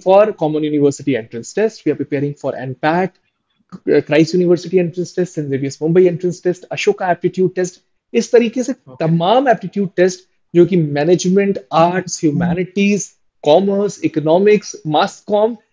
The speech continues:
Speaker 1: जर्नलिज्म, होटल मैनेजमेंट की जितनी भी एरिना है, उनको कैटर करते
Speaker 2: हाँ।
Speaker 1: हैं। एप्टीट्यूड बेस्ड एग्जामिनेशंस हैं, स्टूडेंट इन एग्जाम्स को, अ, लिख सकते हैं, प्रिपेयर कर सकते हैं,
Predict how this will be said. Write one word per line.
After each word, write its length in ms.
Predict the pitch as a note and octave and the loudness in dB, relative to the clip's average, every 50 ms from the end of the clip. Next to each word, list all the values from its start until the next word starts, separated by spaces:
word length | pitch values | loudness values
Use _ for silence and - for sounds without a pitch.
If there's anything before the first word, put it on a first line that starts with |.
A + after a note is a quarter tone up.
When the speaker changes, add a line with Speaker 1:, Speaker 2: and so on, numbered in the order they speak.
| _ _ _ _ - | _ _ _ _ 0
Speaker 1:
जर्नलिज्म, 580 | C#3 F3+ G3 G3 G#3 G#3+ G#3+ G3+ E3+ G#3+ A3+ A3+ | 2 4 6 6 6 4 4 4 4 4 2 2
होटल 300 | F3 D#3 F3+ F3 G#3 G#3 | 2 2 2 2 4 2
मैनेजमेंट 440 | F#3+ F#3 F3+ F3+ D#3+ F3 F#3 F3 - | 2 2 2 2 2 2 0 -2 -2
की 80 | - | -2
जितनी 520 | F3+ E3 - _ - F#3 E3+ - G3+ C4 C4 | -4 -4 -6 _ -2 -2 0 4 4 4 6
भी 100 | B3 A3 | 6 6
एरिना 260 | D#3+ D#3 D3+ C#3+ C3+ | 6 4 2 0 -2
है, 180 | B2+ B2 - _ _ _ _ _ _ _ - | -8 -10 -14 _ _ _ _ _ _ _ -2
उनको 200 | F3 F3 F#3 F3+ | -2 0 0 0
कैटर 300 | - D3 C3+ - D#3+ E3 | 0 0 -2 0 -2 -2
करते 340 | - F3+ D#3+ D3+ D3 F#3 F#3 | 0 2 0 0 0 -2 -4
Speaker 2:
हाँ। 80 | E3+ | -2
Speaker 1:
हैं। 140 | F3 F#3+ G#3+ G#3+ - - | -2 -2 -2 -2 0 0
एप्टीट्यूड 400 | D#3+ E3 - E3 - F#3 F#3+ D#3 | 0 0 -2 -2 0 2 2 4
बेस्ड 200 | E3 F3+ D#3 - | 4 2 2 2
एग्जामिनेशंस 720 | D#3 D3 - C#3+ D3 E3 F3 F3+ E3+ - G3 G3 F3 - G3 | -2 -2 -2 -4 -2 2 2 2 2 0 -2 -6 -6 -6 -8
हैं, 80 | G3+ | -8
स्टूडेंट 380 | E3+ - - D3+ D3 D#3 D#3 - _ _ _ _ _ _ _ _ - | -8 -6 -4 -2 -2 -2 -4 -6 _ _ _ _ _ _ _ _ -2
इन 160 | E3 E3+ F3 | 0 0 0
एग्जाम्स 420 | - D3+ C#3 C3+ D3 C#3+ D3 C#3+ - | 0 0 -2 -2 -2 -4 -4 -8 -6
को, 240 | - D#3+ D#3 D3+ | 0 4 4 4
अ, 360 | D3+ - C3+ C3 C3 - - B2+ | 4 2 0 -2 -2 -2 -4 -2
लिख 260 | B2+ C3+ F3 - - | 0 2 2 2 0
सकते 420 | - - A3 - _ - A3 G3+ | 0 -4 -4 -4 _ -2 -2 -2
हैं, 200 | F#3 F3 F#3+ G3+ | -2 -2 -6 -8
प्रिपेयर 440 | F#3+ _ _ - - - F3 G3+ G#3 | -10 _ _ -8 -2 2 2 2 2
कर 160 | G3+ - G#3 | 0 -2 -6
सकते 380 | F#3 - G#3 F3+ - - - G3 | -6 -6 -10 -12 -8 -4 -2 -2
हैं, 360 | G3 F3 F3+ F#3+ G#3 G3+ | -2 -2 -2 -4 -4 -4